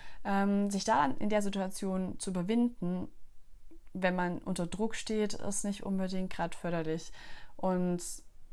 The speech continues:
wird einfach nur, falls es schief gehen sollte, dich darin bestärken, dass du dir selber nicht vertrauen kannst. Und das wäre schade, denn es ist einfach nur dadurch entstanden, weil du unter Druck gesetzt wurdest. Also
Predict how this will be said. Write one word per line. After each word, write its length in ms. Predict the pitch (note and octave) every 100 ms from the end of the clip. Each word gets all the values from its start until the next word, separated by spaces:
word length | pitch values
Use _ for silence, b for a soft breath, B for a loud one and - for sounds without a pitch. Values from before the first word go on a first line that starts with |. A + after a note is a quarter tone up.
| -
wird 400 | F#3+ G#3 G#3 -
einfach 300 | F#3+ G#3+ A3+
nur, 160 | A3 G#3
falls 320 | - - -
es 140 | B3+
schief 320 | - A#3 A#3+ -
gehen 280 | G3+ G3
sollte, 360 | F#3+ G3+ A3 G#3+
dich 180 | G3 -
darin 320 | G3+ G#3 F#3+
bestärken, 640 | E3+ - G3+ G3+ A3+ -
dass 160 | G3 -
du 80 | F3+
dir 80 |
selber 240 | F3 F3 F3+
nicht 180 | G3 -
vertrauen 380 | E3+ D#3+ D#3+
kannst. 280 | - D#3 D#3+
Und 80 | F#3
das 140 | G3
wäre 100 | G3+
schade, 320 | G3+ A#3+ B3 G3+
denn 140 | F3+
es 140 | F3
ist 60 | -
einfach 340 | A#3+ A#3+ G3
nur 240 | G#3 A3 B3
dadurch 340 | B3+ B3 A#3+
entstanden, 540 | A#3+ - G3+ G3+ G#3 G3+ B B B B
weil 180 | G3 F#3+
du 80 | F#3+
unter 160 | F3+
Druck 180 | F3 B3
gesetzt 400 | F#3+ E3+ D#3 -
wurdest. 260 | C#3+ D3 -
Also 260 | A#3+ D#4